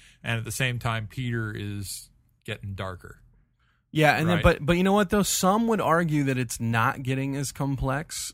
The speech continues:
Speaker 2: Um, I've had a lot of Facebook friends post stuff about Heroes. "Oh, I'm losing it for Heroes," and,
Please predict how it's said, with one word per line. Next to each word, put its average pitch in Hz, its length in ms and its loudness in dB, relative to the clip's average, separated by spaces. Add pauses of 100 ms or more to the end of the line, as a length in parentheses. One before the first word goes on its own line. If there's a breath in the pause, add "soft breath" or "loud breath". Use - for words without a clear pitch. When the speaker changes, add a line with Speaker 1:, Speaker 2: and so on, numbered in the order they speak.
Speaker 2:
Um, 113 420 0 (420 loud breath)
I've 127 180 2
had 139 120 4
a 143 60 2
lot 139 180 4
of 113 60 -2
Facebook 143 560 -4
friends 147 580 -4
post - 380 -2
stuff 143 320 -4
about 127 200 0
Heroes. 131 260 0
"Oh, 175 140 2
I'm 143 140 2
losing 180 300 2
it 160 100 -4
for 147 120 -4
Heroes," 180 460 0
and, 170 360 -2